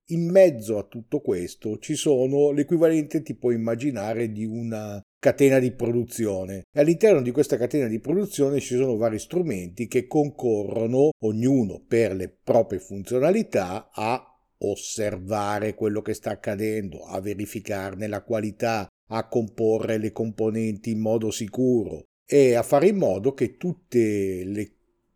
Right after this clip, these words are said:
gli elementi che compongono questa catena di montaggio arrivi dal codice scritto dall'ingegnere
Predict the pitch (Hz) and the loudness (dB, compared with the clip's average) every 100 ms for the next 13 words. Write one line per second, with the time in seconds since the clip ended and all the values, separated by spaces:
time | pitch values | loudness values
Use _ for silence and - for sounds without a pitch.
0 | - 113 117 131 135 139 151 135 98 85 | -20 -16 2 6 8 8 8 6 4 -6
1 | 90 80 95 - 104 131 135 107 98 95 | -14 -12 -12 -10 -6 0 0 -2 -8 -6
2 | 113 - 98 123 110 107 95 92 107 98 | -8 -8 -10 -10 -8 -8 -8 -10 -12 -10
3 | 95 101 98 104 92 87 85 120 151 - | -10 -10 -4 -4 -4 -8 -2 2 2 -2
4 | - - - 147 165 190 113 87 90 98 | -18 -18 -4 0 4 4 4 -2 -4 -4
5 | 98 - 170 170 101 98 - 80 78 _ | -4 0 4 4 2 -6 -8 -8 -12 _
6 | _ _ - - 104 123 90 - 95 92 | _ _ -20 -8 0 0 0 -8 -6 -4
7 | 98 101 98 98 104 107 113 107 104 92 | -4 -6 -6 -6 -4 -2 -2 -2 -6 -10
8 | - | -14